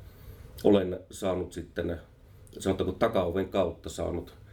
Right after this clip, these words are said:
saanut niinku viestiä, että meidän taloon ei vanhoja nokialaisia tule. Et ne ei, et sen pelätään esimerkiksi yli-, yrityskulttuurin tulemista tai byrokratian tulemista tai mikä se syy onkaan. Tietty itseruoskinta, mitä, ö, Siilasmaa on esimerkiksi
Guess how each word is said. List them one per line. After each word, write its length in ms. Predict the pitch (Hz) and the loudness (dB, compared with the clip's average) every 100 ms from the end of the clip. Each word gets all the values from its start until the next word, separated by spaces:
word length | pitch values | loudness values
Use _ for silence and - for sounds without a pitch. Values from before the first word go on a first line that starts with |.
| - - - | -20 -18 -2
saanut 360 | - 95 87 | 4 4 4
niinku 240 | 90 87 90 | 0 -2 2
viestiä, 560 | 92 82 - 87 85 | 2 2 -2 0 0
että 300 | 85 - 87 82 | -2 -2 -4 -4
meidän 400 | - 104 90 90 | -2 0 0 -2
taloon 320 | 90 87 90 | -4 -2 -2
ei 160 | 92 85 | -2 -2
vanhoja 300 | 87 90 104 | -4 -2 0
nokialaisia 640 | 107 90 80 80 - - | 0 -2 -4 -6 -6 -8
tule. 340 | - - - - - - - - - - | -6 -6 -6 -8 -14 -18 -18 -16 -4 0
Et 100 | 95 | 4
ne 100 | 95 | 4
ei, 340 | 90 92 - - - | 4 2 0 -2 0
et 180 | 101 - - | 0 -2 -2
sen 140 | 104 | -2
pelätään 340 | 104 95 92 | 0 -2 -2
esimerkiksi 260 | 90 90 - | -6 -6 -4
yli-, 220 | 95 95 | 0 2
yrityskulttuurin 920 | 101 95 95 - 95 85 - 82 85 78 | 4 2 2 0 0 -2 -2 -2 -2 -2
tulemista 680 | 80 82 80 78 - 87 - - - - | -2 0 0 -2 -2 -2 -2 -8 -6 2
tai 160 | 95 - | 2 4
byrokratian 640 | 101 90 82 80 82 78 | 0 0 -4 -8 -6 -6
tulemista 520 | 76 82 80 80 82 | -4 -4 -4 -4 -6
tai 300 | 87 87 85 - - | -2 2 4 2 -4
mikä 440 | - - 110 87 | -2 2 2 2
se 100 | 87 | 0
syy 320 | 95 104 135 | 2 6 6
onkaan. 460 | 120 - 90 - - - | 4 0 -4 -6 -6 2
Tietty 340 | 95 - 92 | 2 4 4
itseruoskinta, 680 | 101 92 82 82 - 80 78 | 4 2 -2 -4 -4 -4 -2
mitä, 440 | 82 80 82 82 80 - - 101 | -2 -2 0 0 0 -8 -6 0
ö, 280 | 85 85 - | 2 2 2
Siilasmaa 500 | 92 85 80 87 85 | 2 2 2 4 4
on 100 | 90 | 2
esimerkiksi 680 | 85 87 87 85 80 - | 2 0 -2 -4 -10 -10